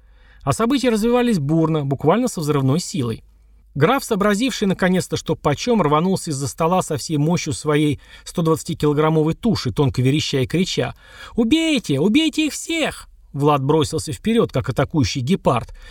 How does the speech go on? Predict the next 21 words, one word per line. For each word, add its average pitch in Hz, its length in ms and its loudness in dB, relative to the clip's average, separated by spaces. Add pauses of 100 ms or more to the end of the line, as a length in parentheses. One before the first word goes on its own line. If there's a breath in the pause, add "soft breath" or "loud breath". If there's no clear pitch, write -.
и 185 100 0
сбил 226 260 2
со 214 120 -4
своих 196 340 -4
мест 214 180 2
барона 185 380 2
и 202 40 2
баронессу, 165 680 0
бросив 156 440 0
их, 151 120 -4
как - 180 -4
мешки 156 300 0
картошки, 165 540 0
под 180 200 0
стол. - 380 -6 (340 soft breath)
Граф-то 143 320 2
ведь 123 140 -2
кричал: 131 380 0
"Убейте 120 400 0
их 113 40 -2
всех!" - 360 -6